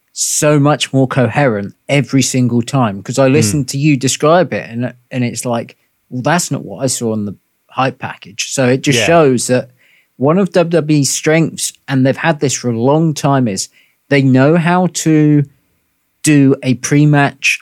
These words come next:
Speaker 1: hype video
Speaker 2: Hmm.
Speaker 1: that basically focuses on the good bits hides the bollocks and actually tells a coherent story.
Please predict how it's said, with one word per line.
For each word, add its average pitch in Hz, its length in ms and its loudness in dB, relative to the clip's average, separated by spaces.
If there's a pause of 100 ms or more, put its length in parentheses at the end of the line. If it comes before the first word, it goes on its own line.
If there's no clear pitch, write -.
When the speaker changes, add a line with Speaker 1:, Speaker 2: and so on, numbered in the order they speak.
Speaker 1:
hype 156 360 -2
video 107 640 0 (300)
Speaker 2:
Hmm. 107 300 -4 (1160)
Speaker 1:
that 123 260 0
basically 135 800 0
focuses 160 720 0
on 175 200 2
the 185 80 0
good 180 280 0
bits - 540 -4 (680)
hides 165 500 0
the 180 80 2
bollocks 147 760 0 (880)
and 139 180 2
actually 139 420 0
tells 131 320 2
a 120 60 -2
coherent 113 460 -4
story. 90 420 -12